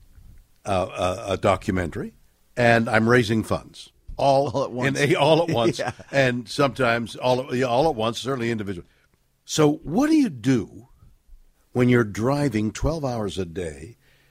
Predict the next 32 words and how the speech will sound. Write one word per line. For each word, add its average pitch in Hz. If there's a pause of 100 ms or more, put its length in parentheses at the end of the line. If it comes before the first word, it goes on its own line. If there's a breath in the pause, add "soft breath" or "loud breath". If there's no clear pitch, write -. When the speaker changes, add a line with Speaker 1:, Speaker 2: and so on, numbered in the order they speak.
(200)
Speaker 1:
on 104
a 90
motorcycle, 95
which 90
is 85
es-, -
essentially 95
dangerous? 95 (640 soft breath)
Everything 151
on 113
the 107
road 95
is 101
a -
potential 85 (400)
killer, 131 (240 soft breath)
Speaker 2:
Mm-hmm. 92
Speaker 1:
never 120
mind 95
hazard. 110 (260 soft breath)
It'll 117
take 135
you 135
out. 220 (240)
It'll, 135 (320 soft breath)
if 139
it 120
doesn't 165
take 120
you 117
out, 110
it 101